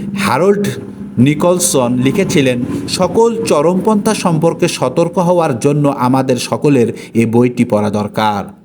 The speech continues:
রাসেল ক্ষমতার আলোচনায় পদার্থবিজ্ঞানের এ সূত্রটিকে বিশেষভাবে বিবেচনা নিয়েছেন।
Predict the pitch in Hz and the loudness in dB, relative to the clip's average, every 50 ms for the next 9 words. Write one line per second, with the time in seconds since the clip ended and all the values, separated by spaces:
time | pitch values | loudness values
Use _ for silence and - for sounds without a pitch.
0 | _ _ _ _ _ - - - - - 139 170 190 190 - 240 233 240 - - | _ _ _ _ _ -20 -20 -10 -6 -2 -2 -2 0 0 0 0 0 0 0 0
1 | 143 151 180 180 196 208 208 208 202 123 127 127 147 165 160 - 180 151 127 123 | 0 0 0 0 0 -2 -2 -2 -2 -2 -2 0 0 0 0 0 0 2 2 0
2 | 127 - - 123 123 131 160 156 156 156 147 143 151 151 151 151 170 170 170 170 | 0 0 0 0 0 0 -2 -2 0 0 0 0 0 0 0 0 0 2 0 0
3 | - 135 143 151 - - - - - 175 160 175 180 180 180 139 117 101 120 107 | 0 0 0 0 0 0 -2 0 0 0 0 0 0 2 0 0 0 2 0 2
4 | - 214 220 202 - 143 139 135 139 123 113 117 113 135 139 139 131 113 107 101 | 2 2 2 2 2 0 0 0 0 2 2 2 2 2 2 0 0 -2 0 0
5 | 101 98 104 104 101 - - 98 92 | 0 0 -2 -2 -2 -4 -4 -4 -4